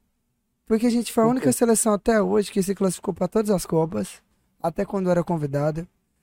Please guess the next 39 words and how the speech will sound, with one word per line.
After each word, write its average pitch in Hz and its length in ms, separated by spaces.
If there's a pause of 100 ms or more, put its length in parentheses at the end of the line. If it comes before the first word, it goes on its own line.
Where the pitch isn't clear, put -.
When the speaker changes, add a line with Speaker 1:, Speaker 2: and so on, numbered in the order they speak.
(220)
Speaker 1:
A 175 80
gente, 208 440 (160)
a, 170 140
o 175 80
brasileiro 208 500
criou 202 300
esse 208 480
pensamento 196 880
de 170 180
que, 202 140
tipo 214 220
assim, 208 360 (480)
não 226 200
deu 196 120
certo, 202 640 (240)
na 226 140
próxima 214 420
Copa 196 320
a 220 60
gente 226 440 (240)
tenta, 247 360
porque 185 260
provavelmente 196 640 (260)
temos 208 300
certeza 233 540
que - 80
vamos 220 180
estar 240 220
lá. 208 240 (1400)
Cara, 294 380
Speaker 2:
É, - 180
Speaker 1:
agora 247 220
eu - 20
vou - 60
Speaker 2:
sim. - 60
Speaker 1:
fazer 262 120
uma 262 60
pergunta 247 320
séria. 147 360